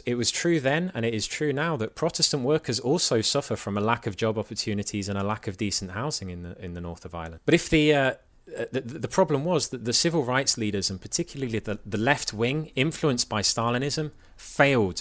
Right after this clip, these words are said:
to raise a socialist programme and connect it with the, the demands for civil rights. They, they separated, again, they created a false divide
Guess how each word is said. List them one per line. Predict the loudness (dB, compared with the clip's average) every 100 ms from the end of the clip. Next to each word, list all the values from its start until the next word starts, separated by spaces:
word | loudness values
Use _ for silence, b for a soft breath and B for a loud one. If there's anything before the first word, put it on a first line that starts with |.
| -6
to | -4
raise | 2 2 2 0 2
a |
socialist | 2 2 2 0 -4
programme | -2 -2 0 -2
and | -4
connect | -6 -4 -2 -2 -4
it |
with | -6
the, | -4 -4 -4
the | -6
demands | -4 -2 -2 -2
for | -2
civil | -4 -4
rights. | -4 -4 -6 -8 -10 -4
They, | 2 4
they | 4 4
separated, | 8 8 8 4 2 2 0 -4 -6
again, | -4 0 0 -2 -6 -16 _ _ _ -6
they | -6
created | -2 0 0 0 -2
a | -6
false | -2 2 4 2 0
divide | 0 2 2 0 -4